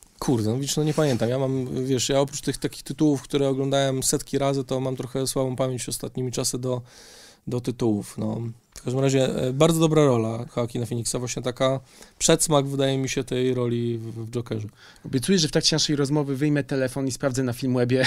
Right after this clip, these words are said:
Speaker 2: <laughs> i
Speaker 1: Co to
Speaker 2: dojdziemy
Speaker 1: jest?
Speaker 2: do tego, ale
Speaker 1: Dobra, to
Speaker 2: tymczasem
Speaker 1: jeszcze
Speaker 2: kon-
Speaker 1: ten Christian Slater i Kevin Bacon, też
Speaker 2: Tak,
Speaker 1: musimy
Speaker 2: też mi,
Speaker 1: powiedzieć.
Speaker 2: też, też wydaje mi się, że ostatnio rozmawialiśmy o tym w redakcji, ale wracając do Kasyna.
Speaker 1: Mhm.
Speaker 2: Mówiłem, że, że, że w tym filmie jest sporo z twojej twórczości, bo z jednej strony to jest film hustlerski,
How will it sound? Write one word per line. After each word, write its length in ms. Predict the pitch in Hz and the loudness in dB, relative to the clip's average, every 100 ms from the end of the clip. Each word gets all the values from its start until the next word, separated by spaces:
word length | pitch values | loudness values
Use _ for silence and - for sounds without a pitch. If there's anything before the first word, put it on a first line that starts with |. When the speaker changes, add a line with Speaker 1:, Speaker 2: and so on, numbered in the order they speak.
| - | 2
Speaker 2:
<laughs> 100 | - | 0
i 60 | |
Speaker 1:
Co 60 | 147 | 6
to 60 | |
Speaker 2:
dojdziemy 240 | 139 143 135 | 6 8 8
Speaker 1:
jest? 120 | 113 | 8
Speaker 2:
do 100 | 113 | 4
tego, 300 | 110 95 104 | 0 -4 -2
ale 240 | 160 202 | 2 4
Speaker 1:
Dobra, 240 | 170 117 110 | 4 2 0
to 60 | |
Speaker 2:
tymczasem 180 | 131 147 143 | 0 2 4
Speaker 1:
jeszcze 120 | 165 | 6
Speaker 2:
kon- 80 | 151 | 4
Speaker 1:
ten 80 | 139 | 4
Christian 280 | 143 - 139 | 2 2 2
Slater 360 | 147 135 131 | 2 2 0
i 40 | 120 | -2
Kevin 220 | 131 127 | -2 0
Bacon, 340 | 120 107 113 | 0 -2 -4
też 120 | 110 117 | -2 -2
Speaker 2:
Tak, 100 | 113 | -2
Speaker 1:
musimy 220 | - 117 | -6 2
Speaker 2:
też 120 | 160 | 4
mi, 60 | 113 | 4
Speaker 1:
powiedzieć. 80 | 180 208 | 0 -2
Speaker 2:
też, 80 | - | -4
też 140 | - 185 175 | -4 -6 -4
wydaje 280 | 160 160 175 | -4 -2 0
mi 60 | |
się, 100 | 151 | 0
że 80 | 147 | -2
ostatnio 220 | 135 139 | -4 -2
rozmawialiśmy 460 | 143 139 139 120 117 | -2 0 0 0 -2
o 20 | |
tym 140 | 120 | -2
w 40 | 117 | -2
redakcji, 360 | 117 107 - | -2 -2 0
ale 80 | 131 | 2
wracając 280 | 175 214 202 | 4 4 4
do 80 | 185 | 4
Kasyna. 380 | 185 - 208 95 - | 2 0 -2 -4 -4
Speaker 1:
Mhm. 200 | 131 160 | -2 0
Speaker 2:
Mówiłem, 240 | 139 135 143 | -2 -2 -2
że, 100 | 135 | -4
że, 100 | 135 | -4
że 140 | 135 | -4
w 60 | 135 | -4
tym 120 | 147 | -6
filmie 220 | 135 151 | -4 -4
jest 460 | 143 - - - 170 | -4 -6 -18 -18 -10
sporo 800 | - - - _ _ - 190 185 | -6 -6 -8 _ _ 6 6 6
z 60 | - | 0
twojej 260 | - 156 | 0 0
twórczości, 500 | 156 165 147 123 - | 0 -6 -2 -2 -2
bo 80 | 123 | -2
z 60 | 277 | 0
jednej 100 | 320 | 0
strony 180 | 240 | 0
to 60 | 214 | -4
jest 180 | 190 - - | -6 -12 -10
film 120 | 175 | -8
hustlerski, 720 | 160 160 - 165 123 - 139 | -6 -8 -2 0 0 0 -4